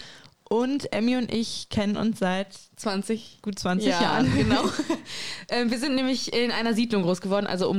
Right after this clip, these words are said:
Speaker 2: es genau zu sein, wir sind Nachbarn.
Speaker 1: Genau. Ähm, und da haben wir eigentlich schon unser ganzes Leben miteinander verbracht.
Speaker 2: Ja, das ist cool, ja.
Speaker 1: Ja, und dachten,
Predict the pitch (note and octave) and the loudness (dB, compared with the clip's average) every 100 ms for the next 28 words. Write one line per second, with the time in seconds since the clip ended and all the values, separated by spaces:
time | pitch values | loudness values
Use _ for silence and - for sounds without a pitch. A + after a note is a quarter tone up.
0 | G3 G#3 G3+ F#3+ G3+ G#3 G3+ G3 F3+ F#3 | 2 0 0 0 0 0 0 0 0 0
1 | G3 - F3+ F#3+ - D#3 E3 B3+ - A3 | -2 -4 -4 -4 -2 -2 -2 -4 -4 -2
2 | G#3+ G3 F3 F3 F3 - - - _ - | 2 2 4 2 0 -6 -20 -20 _ 0
3 | G3 F#3+ F#3 F#3+ F#3 F#3 G3 F#3+ F#3 G3+ | 2 4 4 4 4 2 0 2 2 2
4 | G3 G#3 G3 G3 G#3 G#3 A3+ G3 G3 F#3+ | 4 2 2 2 2 2 0 2 2 2
5 | F#3+ - - F#3 F#3 G3+ A3 A#3 C4 C4+ | 2 0 -2 0 2 0 0 -2 -2 -4
6 | C#4+ D4+ - - A#3 G3 F#3 G3+ A#3 - | -4 -8 -14 -6 -2 0 0 -2 -8 -14
7 | - - - - - F#3+ G3 G#3 G#3+ G3 | -14 -12 -14 -8 -2 0 2 2 2 2
8 | - G3 G3 - - A3 | 0 0 -2 -4 0 2